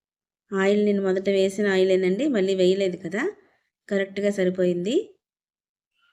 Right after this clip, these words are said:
అయిపోయిందండి కూర, మనం ఇంకా స్టవ్ ఆఫ్ చేసుకోవచ్చు. ఏముందండి, వేడివేడిగా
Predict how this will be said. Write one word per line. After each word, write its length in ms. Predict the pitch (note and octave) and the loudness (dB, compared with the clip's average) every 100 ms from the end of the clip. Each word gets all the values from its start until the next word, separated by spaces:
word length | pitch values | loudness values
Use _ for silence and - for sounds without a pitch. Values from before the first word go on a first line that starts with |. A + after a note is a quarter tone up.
| _ _ _ _ _ _ _ _ _ _ _ | _ _ _ _ _ _ _ _ _ _ _
అయిపోయిందండి 680 | F3+ G3+ G#3+ G3+ F#3 F3+ F#3 | -4 -4 0 0 0 -2 -2
కూర, 220 | F#3+ F#3+ F#4 - _ G#3+ | -2 -2 -2 -8 _ -8
మనం 160 | G3 G3 | -4 -4
ఇంకా 200 | F#3+ F#3+ | -6 -8
స్టవ్ 260 | F#3+ F#3 | -6 -2
ఆఫ్ 180 | F#3 F#3 | -2 -4
చేసుకోవచ్చు. 640 | F#3 F3+ - F3 E3 - C#4+ - _ _ _ _ _ _ _ _ _ _ _ _ _ _ - | -8 -8 -8 -10 -10 -6 -6 -6 _ _ _ _ _ _ _ _ _ _ _ _ _ _ -6
ఏముందండి, 500 | G3 G3+ G3 F#3+ B3 F4+ | 0 0 2 0 0 0
వేడివేడిగా 560 | G#3+ G3 F#3+ F#3+ C4 | 2 2 0 0 -2